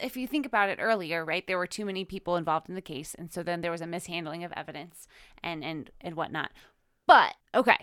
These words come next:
front end of the investigation has taken place. You've collected the evidence. You've performed the autopsy. Now can you ha-, let people help? Like, wouldn't, wouldn't it from there, then on, be a little bit easier to kind of open the door and say, like,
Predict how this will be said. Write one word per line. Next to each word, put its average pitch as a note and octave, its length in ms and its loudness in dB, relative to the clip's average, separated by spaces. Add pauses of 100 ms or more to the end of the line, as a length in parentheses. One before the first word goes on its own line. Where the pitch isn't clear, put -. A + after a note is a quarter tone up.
front C4+ 280 4
end B3+ 180 4
of G#3 100 4
the A3+ 80 -4
investigation G#3 600 0
has G3 100 -4
taken F#3+ 240 -6
place. - 400 -10 (300)
You've F#3 300 -6
collected A#3+ 420 2
the G#3+ 140 0
evidence. E3 500 -4 (340)
You've F3+ 560 -4
performed B3 380 2
the B3 100 -2
autopsy. - 680 -4 (500)
Now G#3 380 -8
can C#4+ 160 -10
you D#4 160 -4
ha-, C#4+ 180 -10
let C4+ 200 -8
people C4+ 240 -10
help? C#4+ 460 -12
Like, - 280 -10
wouldn't, A#3 460 -4
wouldn't A#3+ 240 -2
it - 100 -6
from A3+ 160 -4
there, G#3+ 300 2
then G3+ 260 0
on, G3 240 2
be A3+ 160 -2
a F#3+ 60 -2
little G3 200 0
bit G3 160 -8
easier G3 440 -6
to G#3 80 -10
kind F#3+ 200 -6
of E3+ 120 -10
open F#3 260 -4
the F#3 80 -2
door F3 300 0
and E3+ 160 -4
say, E3 180 -2
like, D#3 320 -2